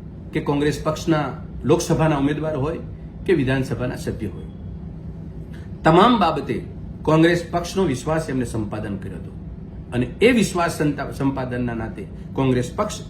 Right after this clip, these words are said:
એમના ઉપર ભરોસો મૂકતી હતી. આજે બે હજાર પચીસ છે. એમના દીકરા જયેશભાઈ એ પણ એક કદ્દાવર નેતા છે, આજે ભારતીય જનતા પાર્ટીમાં છે. એમને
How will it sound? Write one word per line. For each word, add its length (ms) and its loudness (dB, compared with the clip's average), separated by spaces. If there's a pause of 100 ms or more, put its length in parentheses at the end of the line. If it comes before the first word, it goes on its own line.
એમના 260 -2
ઉપર 160 -6
ભરોસો 320 -4
મૂકતી 300 -10
હતી. 180 -10 (1300)
આજે 320 6 (520)
બે 120 2 (100)
હજાર 260 -2 (240)
પચીસ 440 -2
છે. 160 -10 (840)
એમના 260 8
દીકરા 400 4 (800)
જયેશભાઈ 640 4
એ 80 0
પણ 180 -2
એક 140 -4
કદ્દાવર 420 -2
નેતા 320 -4
છે, 120 -14 (920)
આજે 220 4
ભારતીય 360 2
જનતા 260 -2
પાર્ટીમાં 460 -8
છે. 100 -12 (880)
એમને 260 8